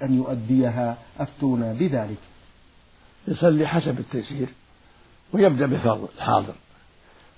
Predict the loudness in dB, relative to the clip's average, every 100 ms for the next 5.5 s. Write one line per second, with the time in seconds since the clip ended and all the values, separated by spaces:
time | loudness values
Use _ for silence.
0 | _ _ _ _ _ -8 -4 2 4 4
1 | 6 4 2 -12 -16 -4 -2 0 0 0
2 | -2 -4 -20 _ -20 -20 _ _ -8 -6
3 | -2 2 4 2 -4 -12 _ -10 -4 -2
4 | -2 -4 -2 -2 0 0 0 0 0 0
5 | 0 -2 -2 -2 -2